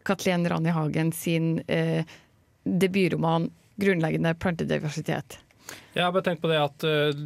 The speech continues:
Speaker 2: i det, i det utdraget som vi hørte Truls leste opp i stad, så var det, virket det for meg som det var en ganske sånn,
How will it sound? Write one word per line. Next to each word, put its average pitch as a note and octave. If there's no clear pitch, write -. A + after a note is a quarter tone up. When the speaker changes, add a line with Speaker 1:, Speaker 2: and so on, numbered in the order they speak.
Speaker 2:
i E3+
det, D#3+
i D#3+
det C#3
utdraget A#2+
som C3+
vi C3
hørte B2+
Truls C3
leste C#3+
opp A#2
i A#2+
stad, C#3
så D3+
var C#3
det, C#3
virket C#3
det -
for C#3
meg C3
som D3
det C#3+
var C3+
en C#3
ganske C3
sånn, C3